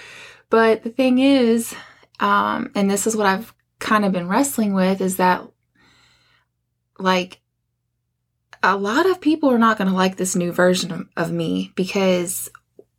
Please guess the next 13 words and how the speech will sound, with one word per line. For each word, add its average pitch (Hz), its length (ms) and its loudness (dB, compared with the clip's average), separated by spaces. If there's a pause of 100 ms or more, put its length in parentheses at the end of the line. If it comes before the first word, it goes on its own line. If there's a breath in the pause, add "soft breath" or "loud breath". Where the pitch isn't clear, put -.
(120)
what 202 280 0
I 220 120 2
knew 208 260 0
going 196 320 0
into 185 180 0
the 180 80 -6
secret - 400 -4
place 180 520 -4 (920 loud breath)
versus 185 460 0
what 175 480 0 (280)
I've 175 540 -2
come 180 340 -2
to, 175 340 -6